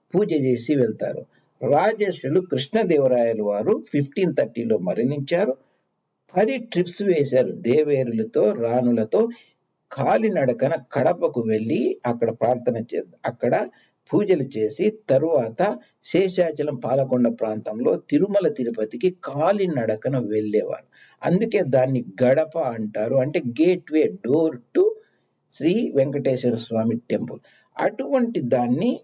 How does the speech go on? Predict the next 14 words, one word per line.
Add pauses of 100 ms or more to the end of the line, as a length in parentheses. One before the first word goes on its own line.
(100)
ఒక
పథకం
ప్రకారము, (520)
ఆ,
మిడిల్
ఈస్టర్న్
నేమ్స్, (120)
శామ్యుల్,
అటువంటి
దాన్ని (140)
కొందరు
అతికించడం
ప్రారంభించారు.
దీన్ని